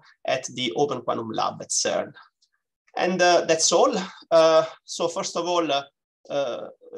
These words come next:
you should know that I will accept only very few students. Uh, quality is better than quantity. Uh, if you're interested, uh, you get in touch with me by email, but please, uh, uh, as soon as you contact me per email, uh,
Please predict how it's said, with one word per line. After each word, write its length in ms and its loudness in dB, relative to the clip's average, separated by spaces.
you 140 -6
should 200 0
know 180 2
that 220 -2
I 60 -4
will 180 -8
accept 320 -4
only 200 -2
very 200 -6
few 220 -18
students. 680 0
Uh, 440 2
quality 300 0
is 80 -10
better 260 -6
than 220 -14
quantity. 560 0
Uh, 180 0
if 220 -4
you're 140 4
interested, 600 0
uh, 560 0
you 180 -10
get 120 0
in 120 -4
touch 260 -2
with 120 -8
me 260 0
by 320 2
email, 520 -2
but 140 -4
please, 320 -4
uh, 160 -2
uh, 220 -2
as 160 -4
soon 160 -4
as 180 -4
you 160 -14
contact 340 -10
me 120 -10
per 120 -4
email, 520 0
uh, 100 0